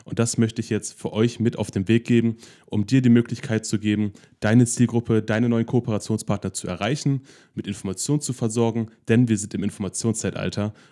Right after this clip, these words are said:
und da wird noch eine ganze Menge spannendes Zeug passieren. Danke, dass du bis hierhin eingeschaltet hast oder vielleicht bei Instagram gerade zugeschaut hast. Ich hoffe, du hast, ähm, ja, jetzt Blut geleckt <laughs> und hörst einfach mal in den Podcast Zähne und mehr, habe ich übrigens gesagt, so heißt der Podcast bei Lilly.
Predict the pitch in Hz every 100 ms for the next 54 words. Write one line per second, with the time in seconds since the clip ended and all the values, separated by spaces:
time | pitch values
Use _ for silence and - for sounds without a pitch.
0 | _ 104 98 95 104 104 101 101 95 92
1 | 98 - 98 95 - - 95 - - 92
2 | 85 - _ 123 147 180 151 120 120 -
3 | 107 131 156 139 135 131 131 - 101 -
4 | 104 - 143 - 104 98 - 120 117 110
5 | 107 113 - - - - - _ _ -
6 | 123 127 117 110 - 104 101 101 95 -
7 | _ - 131 117 104 - 175 - 135 147
8 | 127 139 - 127 147 - - 123 - 110
9 | 110 117 104 110 - - - 139 147 127
10 | 135 - 131 127 120 - - - _ _
11 | - - 151 156 110 127 127 110 101 104
12 | 107 - 104 - 95 135 - 95 - -
13 | 101 - 95 95 104